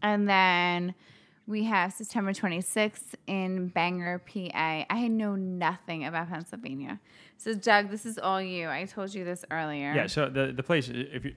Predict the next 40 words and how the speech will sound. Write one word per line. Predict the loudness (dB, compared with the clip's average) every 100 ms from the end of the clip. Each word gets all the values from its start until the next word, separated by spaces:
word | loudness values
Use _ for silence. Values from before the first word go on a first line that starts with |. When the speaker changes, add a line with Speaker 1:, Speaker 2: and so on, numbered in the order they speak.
| -10
Speaker 2:
so | -2 2 2
on | 0 -2 -2 0
Saturday, | 2 2 2
September | 0 -2 -2
twenty-sixth, | -2 -2 -2 -6 -6
if | -8
you're | -4
interested | -4 -4 -6 -8
in | -6
checking | -8 -8
it | -6
out, | -4 -2 -4 -10 -20 -20 -20 _
there'll | -2
be, | 2 4
I | 4
guess, | 2
a | -2
line | -2 -2
dancing | -4 -6 -6
workshop | -4 -4 -4 -6
or | -6
just | -2
a | 2
Speaker 1:
Yeah, | 6
Speaker 2:
line | 6 6 4
dancing | 2 0 4
Speaker 1:
they're | 6
Speaker 2:
kind | 8
Speaker 1:
gonna |
Speaker 2:
of | 6
Speaker 1:
have, | 6
like, | 6
a | 4
country | 4 2 4 2
band, | 4 4 6 6 4
and | 2 2
I'm | 0
gonna | 0
be | -2 -4
teaching. | -4 -6 -4 -2 -2 -2 -4